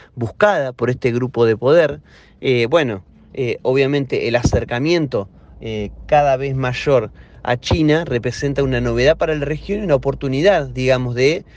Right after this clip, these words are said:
poder, eh, asentar cabeza, de volver a, incluso de volver a ser una región que también fue uno de los centros de poder a nivel global y una de las regiones más estratégicas, no solo en tanto poseedora de recursos, sino una región,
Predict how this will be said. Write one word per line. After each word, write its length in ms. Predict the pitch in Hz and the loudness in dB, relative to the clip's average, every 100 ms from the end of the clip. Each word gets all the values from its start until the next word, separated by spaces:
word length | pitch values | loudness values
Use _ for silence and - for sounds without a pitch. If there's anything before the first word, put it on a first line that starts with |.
| - - - | -20 -20 -8
poder, 500 | 135 131 135 151 175 - - - - | 2 4 6 4 2 -16 -20 -20 -8
eh, 560 | 143 135 117 113 110 - | -2 0 0 2 0 0
asentar 680 | 135 - - 117 147 151 147 | -4 -2 -2 0 0 0 2
cabeza, 480 | 139 147 170 - | 2 2 0 0
de 100 | 147 | 2
volver 440 | 127 120 123 151 143 | 4 2 2 2 4
a, 400 | 127 113 107 - | 2 0 -4 -6
incluso 380 | 143 - 247 180 | -10 -10 -4 2
de 60 | |
volver 320 | 143 131 151 165 | 4 4 4 2
a 40 | |
ser 200 | - 170 | 2 -2
una 180 | 156 135 | 0 0
región 420 | 131 135 196 202 | 0 -2 -2 -2
que 160 | - 135 | -4 -6
también 540 | 123 156 226 214 143 | -4 -4 -4 -2 -4
fue 440 | - 139 139 160 - - - - | -2 4 4 2 -8 -20 -20 -18
uno 220 | - 139 | -6 0
de 100 | 135 | 2
los 160 | 127 123 | 2 0
centros 380 | 156 143 135 127 | -2 -2 0 0
de 100 | 117 | 0
poder 480 | - 120 123 123 - - - - - | 0 2 4 2 -4 -16 -20 -20 -6
a 120 | 120 | 0
nivel 280 | 127 131 143 | 4 4 6
global 340 | 147 160 226 | 4 4 2
y 60 | 185 | 0
una 180 | 147 135 | 2 2
de 80 | |
las 140 | 123 123 | 2 -2
regiones 400 | 123 127 139 131 | -6 -4 -2 -2
más 240 | 139 139 | -4 -4
estratégicas, 800 | 135 131 127 208 - 127 117 113 117 107 | -6 0 0 0 -4 -4 -4 -6 -12 -10
no 140 | 135 156 | -8 -8
solo 220 | 180 156 | -4 -4
en 80 | 120 | -4
tanto 300 | 123 123 110 | -6 -6 -6
poseedora 560 | 117 - 117 123 120 | -8 -8 -4 -2 0
de 80 | 107 | -2
recursos, 540 | 107 127 190 226 214 131 | -2 -6 -6 -10 -10 -8
sino 180 | 120 | -6
una 180 | 127 123 | -4 -6
región, 480 | 120 117 135 123 110 | -8 -8 -6 -6 -8